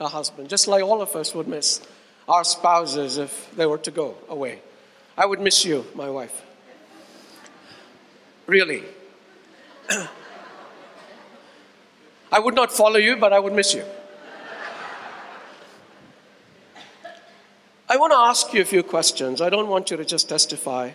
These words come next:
Um, I want you to ask questions I know my brothers and sisters would like to ask of you. How was Ajit always so happy? How, how was he always cheerful? I know I saw him, he was, he was in a bed with all these tubes sticking into his nose and mouth,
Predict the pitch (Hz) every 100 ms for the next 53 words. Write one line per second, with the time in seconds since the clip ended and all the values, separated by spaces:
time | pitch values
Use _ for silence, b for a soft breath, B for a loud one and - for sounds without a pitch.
0 | - - 147 147 - 208 277 269 247 202
1 | 202 202 214 208 - 185 170 160 180 175
2 | - B B B B B - 165 170 185
3 | 196 175 165 190 170 165 156 143 147 160
4 | 151 156 - 139 151 151 - 156 151 135
5 | b b b - 285 359 285 - 214 -
6 | 214 202 - 180 190 190 185 180 156 156
7 | 151 - 127 127 226 269 233 285 285 -
8 | 294 226 220 214 202 - - 180 175 160
9 | 123 - _ _ _ _ _ _ - 202
10 | 233 240 226 214 208 202 208 208 202 190
11 | 180 156 - - 185 185 180 - - -
12 | - - _ _ _ 196 202 160 208 196
13 | 190 196 190 170 - 226 214 - - 220
14 | 220 196 190 196 180 165 175 180 185 180
15 | 170 165 180